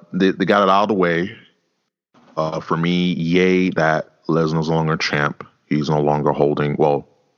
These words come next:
no longer, W W E isn't letting him hold the belt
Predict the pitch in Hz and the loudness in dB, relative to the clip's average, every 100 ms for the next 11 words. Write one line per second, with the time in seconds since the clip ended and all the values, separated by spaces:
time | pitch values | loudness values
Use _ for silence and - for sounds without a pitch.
0 | _ 78 82 120 85 85 95 95 90 90 | _ 0 2 2 2 2 2 4 2 2
1 | 98 87 80 90 80 78 85 82 80 92 | 2 2 0 0 0 -2 -2 -2 0 2
2 | 90 87 82 82 78 78 73 71 78 78 | 2 0 0 0 0 -2 -4 -4 -2 -2